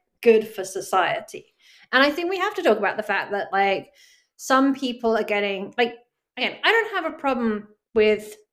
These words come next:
people getting rich in asset management. I don't have a problem with people getting rich from asset, managing public pension money. But I think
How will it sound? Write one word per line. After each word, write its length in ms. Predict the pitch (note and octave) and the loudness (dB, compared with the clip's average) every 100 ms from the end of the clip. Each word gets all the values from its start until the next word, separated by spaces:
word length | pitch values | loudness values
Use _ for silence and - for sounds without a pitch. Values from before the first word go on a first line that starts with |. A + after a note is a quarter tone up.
| _ _ _ _ _ _ - | _ _ _ _ _ _ -8
people 260 | A#3 A3+ | -4 0
getting 240 | G#3+ G3 F#3+ | 2 0 -4
rich 220 | D#3 F#3 | -6 -4
in 80 | E3+ | -4
asset 260 | D#3+ - | -6 -10
management. 380 | E3+ C#3 - - | -10 -12 -14 -8
I 120 | A3 D#4 | -2 -2
don't 140 | D#4+ | 0
have 200 | D#4+ C#4+ | -2 -2
a 20 | |
problem 220 | C#4+ A#3+ | -2 -4
with 80 | A3 | -2
people 180 | A3+ G#3 | -4 -2
getting 300 | G#3 G3+ G3 | -2 -2 0
rich 300 | G3+ - - - - - _ _ _ | 0 0 -6 -12 -20 -20 _ _ _
from 180 | - A3 | -2 0
asset, 320 | G#3 A3+ A#3 A3+ A#3 - | 0 -2 -4 -6 -6 -4
managing 480 | A3+ A#3 A#3+ A3 G3+ | 2 4 4 0 -2
public 340 | G3+ G#3 F#3 - | -2 -2 -2 -2
pension 380 | G#3+ - E3 | -2 -2 -4
money. 280 | B2+ F#2+ E2 _ - - - | -4 -8 -16 _ -20 -20 -6
But 100 | - | 0
I 80 | B3+ | 0
think 400 | B3+ D#4 C#4 - | 2 -2 -2 -6